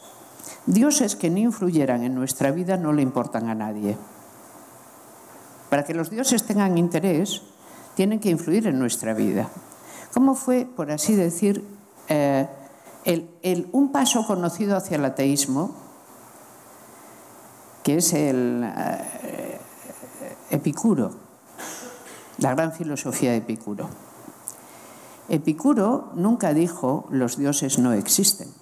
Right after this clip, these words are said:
Epicuro dijo, "Los dioses sí existen, pero no les interesamos nada. No se interesan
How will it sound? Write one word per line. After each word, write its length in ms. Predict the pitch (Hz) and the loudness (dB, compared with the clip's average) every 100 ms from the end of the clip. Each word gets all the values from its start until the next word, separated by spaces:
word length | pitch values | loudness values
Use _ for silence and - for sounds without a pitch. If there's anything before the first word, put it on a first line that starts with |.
| _ - - - - - - - - - - - - - - - - - - | _ -20 -20 -20 -20 -20 -20 -20 -20 -20 -20 -20 -20 -20 -20 -20 -20 -8 -4
Epicuro 520 | 139 139 165 185 185 | 0 0 2 2 2
dijo, 280 | 147 135 131 | -2 -4 -2
"Los 220 | 113 120 | -2 0
dioses 320 | 143 165 175 | 0 0 2
sí 260 | - 143 135 | 4 4 4
existen, 760 | - - 107 - - 92 95 - - - - - - - - - - | 2 2 2 0 -2 -4 -12 -16 -20 -20 -20 -20 -20 -20 -20 -12 0
pero 400 | 139 127 120 76 - - - - | 0 0 -4 -10 -18 -20 -14 -2
no 140 | 180 202 | 0 2
les 240 | 202 202 | 0 0
interesamos 960 | 156 143 110 117 - 214 208 226 - - | 0 0 -2 0 0 0 -2 -6 -10 -6
nada. 500 | 120 120 101 95 - - - - - - - - - - - - - - | 0 2 2 -2 -4 -10 -18 -20 -20 -20 -20 -20 -20 -20 -16 -16 -16 -2
No 160 | 208 233 | 2 4
se 120 | 240 | 4
interesan 640 | 214 147 117 - 120 110 | 2 0 0 0 2 0